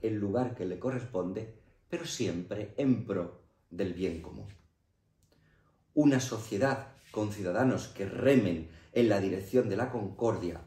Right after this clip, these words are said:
así entendida, sería una sociedad pacifista. Es decir, el pacifismo sería, como dice el diccionario de la rae,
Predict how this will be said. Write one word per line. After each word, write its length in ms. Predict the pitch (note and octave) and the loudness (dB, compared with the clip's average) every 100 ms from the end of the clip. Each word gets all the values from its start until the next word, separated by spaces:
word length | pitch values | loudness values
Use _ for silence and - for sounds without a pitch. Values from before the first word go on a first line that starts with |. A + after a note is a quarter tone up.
| - | -16
así 300 | - - A2+ | -10 -6 0
entendida, 800 | A2+ A2+ A#2 C3 D3 F3 B3 - - - - - | 0 0 2 2 2 0 -4 -12 -20 -20 -20 -16
sería 460 | - C3+ G#2 A#2 A2+ | 0 2 4 2 2
una 320 | F2+ A2 C#3 | 0 0 0
sociedad 480 | - G#2+ F#2 G2+ G2 | -2 -4 -4 -4 -4
pacifista. 720 | G#2 B2+ F#3 F3 - - - _ _ _ _ _ _ | -6 -4 -4 -8 -12 -18 -20 _ _ _ _ _ _
Es 140 | - A2 | -8 -6
decir, 500 | G#2+ C3 - - - _ _ _ - | 2 2 2 -10 -20 _ _ _ -2
el 220 | A2+ A2 | 0 0
pacifismo 640 | G2+ G#2 - C#3 C3 C3 | -4 -6 0 2 4 4
sería, 600 | B2+ A2+ D3 C#3 C3+ - | 2 0 2 4 2 0
como 220 | F2 E2+ E2 | -4 -2 0
dice 300 | C#3 - F2 | 0 0 -2
el 140 | F2 | -2
diccionario 520 | F#2 - F2+ A2+ A2+ | -4 -4 -2 0 0
de 80 | A#2 | 2
la 120 | C3 | 0
rae, 460 | - A#2+ C#3 - | 0 2 0 -2